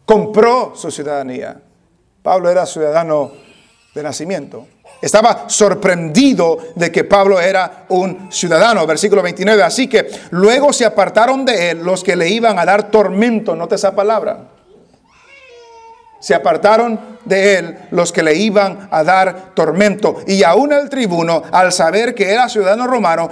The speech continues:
también tuvo temor por haberle atado. Volvemos a lo mismo. Ellos no estaban interesados en lo espiritual.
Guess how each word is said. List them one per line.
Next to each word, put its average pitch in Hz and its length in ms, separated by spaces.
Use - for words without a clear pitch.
también 202 500
tuvo 214 240
temor 196 380
por 160 140
haberle 175 600
atado. 143 600
Volvemos 180 440
a 180 80
lo 180 80
mismo. 143 400
Ellos 175 260
no 175 60
estaban 175 340
interesados 160 600
en 214 40
lo 220 60
espiritual. 214 680